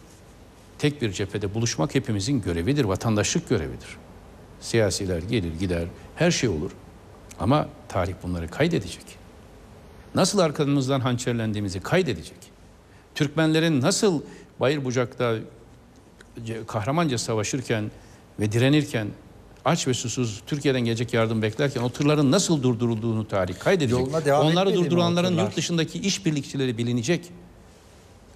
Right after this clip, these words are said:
Speaker 2: Sonra o tırlar yoluna devam etti diye haberler duyduk ama
Speaker 1: Canım,
Speaker 2: geç mi kalındı?
Speaker 1: tabii, tabii geç, geç kaldı. Günlerce onunla konuşuldu.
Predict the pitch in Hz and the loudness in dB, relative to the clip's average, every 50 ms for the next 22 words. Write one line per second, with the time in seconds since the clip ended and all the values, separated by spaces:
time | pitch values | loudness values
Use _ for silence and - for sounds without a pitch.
0 | - - - - - - - - - - - - - - - 135 139 147 139 131 | -20 -20 -20 -20 -20 -20 -20 -20 -20 -20 -20 -16 -14 -4 -2 0 0 0 -2 -4
1 | 135 - 143 135 147 156 151 143 139 131 127 147 160 139 139 135 147 160 147 127 | -4 -6 -4 -2 0 -2 0 0 0 0 0 0 -2 2 4 4 4 4 2 0
2 | 117 - - 110 104 104 107 107 104 101 98 - - - - - - - - - | -2 -4 -8 -12 -8 -4 -2 0 0 0 -2 -4 -12 -20 -20 -20 -20 -20 -20 -20
3 | - - - - 113 101 110 107 107 107 110 107 101 107 107 101 - - 143 156 | -20 -20 -18 -16 -12 -6 -4 -4 -2 0 -2 -2 -2 -4 -8 -10 -8 -8 -6 -4
4 | 135 120 131 139 - - 127 117 - 113 101 98 90 - - - - - - - | 0 0 2 0 0 -2 -6 -4 -2 -2 -2 -2 -4 -8 -12 -14 -16 -12 -10 -8
5 | 113 151 170 165 - - - - - 104 113 143 170 175 180 - - - 170 175 | -6 -4 -6 -6 -8 -14 -20 -14 -10 -6 -4 -2 -2 -2 -4 -6 -8 -10 -10 -6
6 | 180 185 180 175 185 160 160 165 - - - 143 127 117 113 117 - - 107 98 | -2 -2 -2 -2 -2 -4 -4 -4 -4 -2 -2 0 0 0 -2 -6 -4 -2 0 2
7 | 95 117 151 165 160 185 180 - 175 90 92 98 123 175 - 180 170 143 - - | 2 2 2 2 2 2 2 4 4 4 4 4 2 2 2 0 0 0 0 -2
8 | 131 117 107 101 | -2 -2 -4 -6